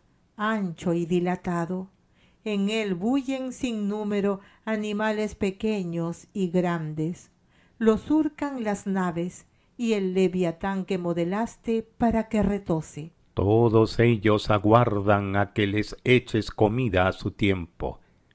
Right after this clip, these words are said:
Speaker 2: Se la echas y la atrapan. Abres tu mano y se sacian de bienes.
Speaker 1: Escondes tu rostro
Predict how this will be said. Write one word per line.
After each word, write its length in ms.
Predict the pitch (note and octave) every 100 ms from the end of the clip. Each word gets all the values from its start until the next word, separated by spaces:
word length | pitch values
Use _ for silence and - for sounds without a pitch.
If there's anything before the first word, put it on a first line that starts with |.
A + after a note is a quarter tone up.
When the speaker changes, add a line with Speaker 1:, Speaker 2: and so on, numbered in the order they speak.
| _
Speaker 2:
Se 320 | - - D2+
la 280 | D#2+ E2+ F2
echas 640 | A#2+ C3 - A#2+ A2+ - -
y 180 | B2+ A#2+
la 320 | A2 G#2+ G#2
atrapan. 760 | G#2 - G#2 G2 - - A1+ - _ _ _ _
Abres 680 | - G#2+ C#3 B2+ B2 B2 -
tu 160 | - A#2+
mano 560 | G#2+ A#2+ A2+ G#2 G#2 -
y 140 | - A#2
se 220 | - A2
sacian 760 | - D#3+ D3+ - C#3+ C#3 C#3
de 160 | B2+ C3
bienes. 760 | G#2+ D2+ C2+ B1+ A1+ - - -
Speaker 1:
Escondes 840 | A3 - - C#4 C#4 B3+ C4 B3+
tu 180 | - A#3
rostro 800 | G3+ G3+ G3+ - - E3+ E3